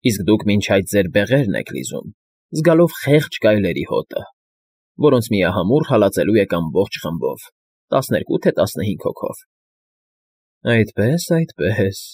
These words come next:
բացականչեց թագավորը, նորից քրքջալով այդ սուր հարձակման վրա։ «Սկզբում դու ծաղրեցիր մեր հագուստը, հիմա էլ մեր սակավաքանակությունը»։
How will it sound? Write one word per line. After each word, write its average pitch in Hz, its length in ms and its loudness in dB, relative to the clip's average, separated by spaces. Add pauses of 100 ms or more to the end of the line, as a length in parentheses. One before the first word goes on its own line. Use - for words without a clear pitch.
(720)
բացականչեց 98 840 0
թագավորը, 95 580 0 (360)
նորից 107 440 2
քրքջալով 92 800 -2
այդ - 240 -2
սուր - 260 -4
հարձակման - 640 -6
վրա։ - 260 -10 (1160)
«Սկզբում 226 460 2
դու 139 160 2
ծաղրեցիր 92 520 0
մեր 87 160 -2
հագուստը, - 640 -2 (640)
հիմա 107 280 2
էլ 127 200 0
մեր 113 180 0
սակավաքանակությունը»։ 104 1300 -4